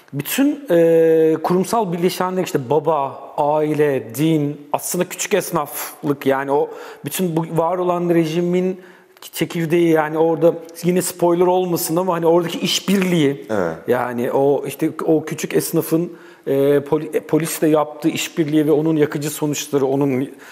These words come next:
Speaker 1: gibi bütün bunlar çok organik bir biçimde hikayenin. Hani bu böyle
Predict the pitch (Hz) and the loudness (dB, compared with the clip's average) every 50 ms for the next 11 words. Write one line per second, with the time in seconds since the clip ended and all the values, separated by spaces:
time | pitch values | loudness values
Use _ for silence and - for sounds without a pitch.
0 | - - - _ 147 151 143 185 214 - - - - - - 151 - - 247 262 | -20 -20 -10 _ -4 0 0 0 0 -2 -6 -12 -16 -12 -10 -8 -6 -2 0 0
1 | 233 269 247 208 226 247 240 - 262 - - 185 185 165 185 202 226 214 - 160 | 2 2 2 2 0 0 0 -2 -2 2 2 2 2 2 0 -2 -2 -2 -2 -4
2 | 127 117 - - 123 120 113 113 113 117 - - 123 - - 139 117 117 110 107 | -2 -2 -4 -2 -2 0 2 2 0 0 -4 -10 -8 -4 -4 -2 -2 -2 -4 -4
3 | 110 107 104 - - - - - - - 143 151 147 165 208 214 208 208 - - | -4 -6 -6 -10 -14 -20 -20 -12 -6 -4 -2 -2 0 0 -2 -2 -4 -8 -16 -20
4 | - - - - 160 170 175 175 185 185 - - - | -20 -20 -2 0 2 4 4 4 2 0 0 -4 -8